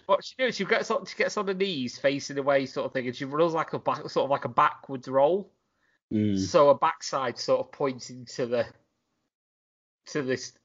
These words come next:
Speaker 1: guys and goes, and they'll go, "Hang on a minute, hang, she's not got any, got nothing." And all of a sudden you just start seeing ping pong balls sort of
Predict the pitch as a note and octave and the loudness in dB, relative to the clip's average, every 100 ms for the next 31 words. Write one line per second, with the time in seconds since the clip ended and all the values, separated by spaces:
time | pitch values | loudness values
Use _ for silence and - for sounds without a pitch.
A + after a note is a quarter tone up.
0 | - C#3+ C#3 C3 B2 B2 A#2 B2 B2 B2+ | -2 2 4 2 2 0 0 -4 0 0
1 | A#2+ B2 C#3+ A#2+ A2 A#2 - C#3 C#3 _ | 2 2 2 0 -2 -4 -4 -8 -10 _
2 | C3 C3 D3+ - C3 B2 B2 _ D3 D3 | -8 -2 0 0 0 -4 -10 _ 2 2
3 | C#3 C#3 B2 A#2+ _ _ - - _ - | 0 0 -4 -8 _ _ -20 -20 _ 2
4 | D#3 D#3 C#3+ F3 D3 D3 D3 - C#3 - | 4 6 2 -4 -4 -6 -2 2 2 0
5 | C#3+ B2+ E3 D#3+ - C#3+ B2 A#2+ A#2 C3 | -8 -4 -4 -4 -4 -4 -2 -2 -2 -2
6 | - - D#3+ C3+ - - - - - - | -2 4 4 4 -4 -12 -16 -18 -18 -18
7 | - C#5+ - - | -14 -14 -14 -8